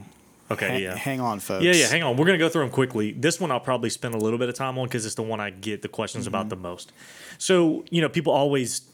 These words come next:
Speaker 1: I'm sure you've heard this. I mean, and I've heard people say this to me.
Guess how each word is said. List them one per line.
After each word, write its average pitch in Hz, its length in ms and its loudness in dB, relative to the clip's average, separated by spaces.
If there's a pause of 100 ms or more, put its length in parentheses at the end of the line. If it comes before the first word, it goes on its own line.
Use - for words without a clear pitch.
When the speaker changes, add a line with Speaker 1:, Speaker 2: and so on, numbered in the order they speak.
(260)
Speaker 1:
I'm 143 120 -2
sure 143 160 -2
you've 117 240 -4
heard 87 240 -8
this. - 320 -8 (800)
I 131 100 -2
mean, 120 220 -2
and 104 80 0
I've 170 140 0
heard 127 120 2
people 117 220 0
say 202 260 0
this 123 200 -4
to - 100 -10
me. 87 240 -12